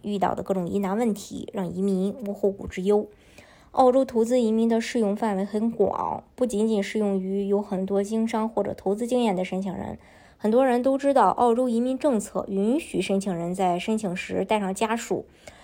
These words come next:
而十八岁以下的子女作为未成年子女，是能够以副申请人的名义加入到签证申请当中的。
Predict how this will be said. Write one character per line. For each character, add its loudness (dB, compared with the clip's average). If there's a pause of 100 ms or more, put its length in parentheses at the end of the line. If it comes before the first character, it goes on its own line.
(220)
而 4
十 -4
八 6
岁 4
以 -4
下 2
的 2
子 -6
女 2
作 0
为 2
未 4
成 0
年 -2
子 -2
女， -2
是 -6
能 -2
够 6
以 -4 (420)
副 2
申 2
请 2
人 0
的 0
名 0
义 -2
加 2
入 2
到 2
签 0
证 2
申 -2
请 -4
当 -2
中 0
的。 -2